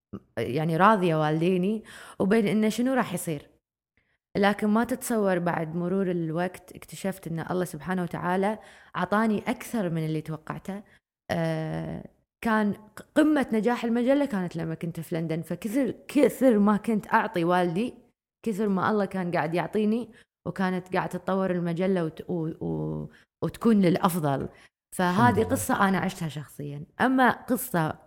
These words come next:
Speaker 1: شاهدتها بعد ما رديت من، آه، لندن، قمت في زيارة لدار الأيتام. كان في مجموعة من الشباب، يعني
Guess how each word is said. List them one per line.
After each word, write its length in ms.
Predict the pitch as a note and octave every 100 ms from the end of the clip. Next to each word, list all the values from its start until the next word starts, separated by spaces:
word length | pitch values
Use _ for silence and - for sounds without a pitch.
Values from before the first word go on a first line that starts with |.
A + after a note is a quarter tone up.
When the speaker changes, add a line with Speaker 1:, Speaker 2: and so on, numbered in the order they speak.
| _ _ _ _ -
Speaker 1:
شاهدتها 720 | - F#3+ G3 B3 B3+ F#3+ F#3 _ _ _ _ _ E3+
بعد 220 | B3 C4+
ما 180 | A#3 A3+
رديت 420 | A3 G3+ A3+ A3
من، 300 | F#3+ F3+ F3
آه، 200 | E3+ E3
لندن، 440 | F3 F#3+ G#3 B3+
قمت 320 | G#3+ G3+ G3 -
في 220 | - F#3+
زيارة 460 | F3 G#3 F#3+ E3
لدار 540 | D3+ D3+ D3 D3 F3+ F3
الأيتام. 520 | - D#3+ D#3 D3+ B2 - _ _ _ _ - - - - -
كان 180 | A#3 A#3
في 160 | A#3
مجموعة 460 | G#3+ G#3+ A3 B3 G#3+
من 140 | G3
الشباب، 540 | F#3+ - G3+ A3 A3 G3+
يعني 640 | F3 F3 F3 F3 F3 F3+